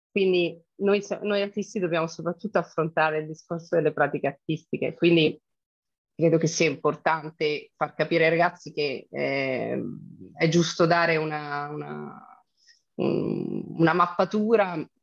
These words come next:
per quanto le categorie devono essere sempre aperte, e questo io invito anche le istituzioni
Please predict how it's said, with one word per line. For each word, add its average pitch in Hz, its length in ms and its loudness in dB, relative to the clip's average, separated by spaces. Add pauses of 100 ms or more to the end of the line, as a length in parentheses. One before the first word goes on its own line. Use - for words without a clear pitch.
(100)
per 165 160 -2
quanto 190 440 2
le 156 260 4
categorie 180 680 2
devono 147 300 -2
essere 151 320 -4
sempre 170 400 -2
aperte, 147 680 0
e 170 140 -8
questo 226 320 2
io 190 240 8
invito 165 480 2
anche 165 640 0 (160)
le 165 60 2
istituzioni 170 1000 2